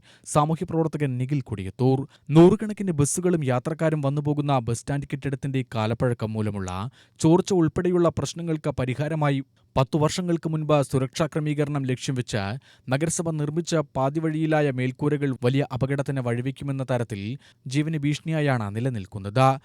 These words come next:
ശക്തമായ കാറ്റുണ്ടായാൽ മേൽക്കൂര നിലം പൊത്തുകയും നിരവധി ജീവഹാനി സംഭവിക്കുകയും ചെയ്യുമെന്ന മുന്നറിയിപ്പുമായി അപകടകരമായ സാഹചര്യം പുറത്തുകൊണ്ടുവന്നത് പൊതുപ്രവർത്തകനായ നിഖിൽ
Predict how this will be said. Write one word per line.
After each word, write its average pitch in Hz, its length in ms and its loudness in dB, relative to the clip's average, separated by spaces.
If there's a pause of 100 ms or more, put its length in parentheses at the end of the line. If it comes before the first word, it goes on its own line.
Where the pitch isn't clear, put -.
(280)
ശക്തമായ 202 540 2 (120)
കാറ്റുണ്ടായാൽ 170 680 2
മേൽക്കൂര 143 380 2 (180)
നിലം 135 240 -2
പൊത്തുകയും 117 440 -2 (180)
നിരവധി 165 400 0 (260)
ജീവഹാനി 151 520 -2
സംഭവിക്കുകയും 143 640 -4
ചെയ്യുമെന്ന 139 340 -2 (120)
മുന്നറിയിപ്പുമായി 120 680 -4 (420)
അപകടകരമായ 170 580 0 (120)
സാഹചര്യം 156 520 -2
പുറത്തുകൊണ്ടുവന്നത് 139 760 -2 (460)
പൊതുപ്രവർത്തകനായ 147 760 0 (140)
നിഖിൽ 131 220 -2